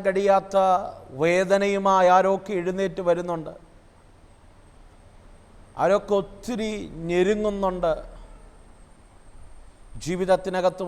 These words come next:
വന്നുപോയ വേദനകൾ കാരണം, ഇന്നലകൾ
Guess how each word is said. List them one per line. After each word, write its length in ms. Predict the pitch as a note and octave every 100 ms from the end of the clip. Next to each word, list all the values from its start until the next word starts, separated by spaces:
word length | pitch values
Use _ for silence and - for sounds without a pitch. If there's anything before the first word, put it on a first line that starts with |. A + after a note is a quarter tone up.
| F3
വന്നുപോയ 460 | F#3+ F#3+ F#3 F#3 F3+ E3+
വേദനകൾ 520 | F3 F3+ F#3 F3+ F3+ F3
കാരണം, 400 | E3+ E3 D#3+ D3 - - - - - - - - - - - - - - - - - - - C3
ഇന്നലകൾ 420 | E3 G3+ G#3 G3+